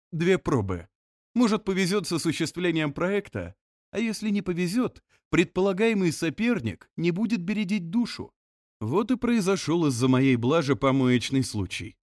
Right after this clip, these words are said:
Остерегайся общих дел с Бавыкиным, прошу тебя. По-моему, ты всё упрощаешь.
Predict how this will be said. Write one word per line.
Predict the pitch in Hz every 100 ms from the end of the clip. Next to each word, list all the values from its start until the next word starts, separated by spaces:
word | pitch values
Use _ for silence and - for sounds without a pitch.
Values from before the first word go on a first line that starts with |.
| _ -
Остерегайся | 156 - 156 143 139 151 127 117
общих | 107 - 113
дел | 104 113
с | 104
Бавыкиным, | 107 104 98 - 95 92
прошу | - 147 131 160 143
тебя. | 98 87 104 - _ _ _ _ _ _ _ _ _
По-моему, | - 107 135 202 190
ты | 131 147
всё | - 143
упрощаешь. | 127 123 120 - 104 85 -